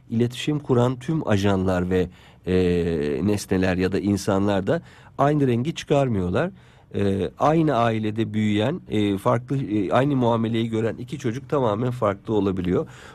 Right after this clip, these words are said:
Burada da biraz sanırım yapı söz konusu. Yani daha doğrusu zorlukla mücadele etme tarzı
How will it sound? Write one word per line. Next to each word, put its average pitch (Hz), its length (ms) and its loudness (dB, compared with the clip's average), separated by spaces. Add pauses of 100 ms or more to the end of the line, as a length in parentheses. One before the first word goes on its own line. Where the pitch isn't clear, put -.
(100)
Burada 135 300 2
da 127 140 4
biraz 117 420 2
sanırım 107 440 0
yapı 101 300 0
söz 90 280 -2
konusu. 87 460 -2 (280)
Yani 110 220 4
daha 135 200 2
doğrusu 151 540 -2 (260)
zorlukla 120 800 0 (160)
mücadele 113 720 0 (180)
etme 147 440 -2 (460)
tarzı 117 680 2